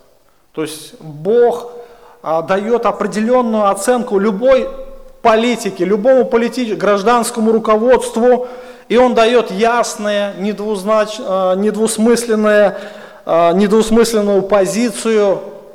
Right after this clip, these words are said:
по отно-, отношению христианина к гражданским властям.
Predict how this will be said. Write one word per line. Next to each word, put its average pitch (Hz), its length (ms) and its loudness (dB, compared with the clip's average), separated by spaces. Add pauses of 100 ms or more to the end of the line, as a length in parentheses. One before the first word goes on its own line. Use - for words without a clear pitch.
(160)
по 170 80 2
отно-, 185 440 2
отношению 196 600 0
христианина 233 880 0 (960)
к 151 160 -6
гражданским 160 720 0
властям. 156 440 -2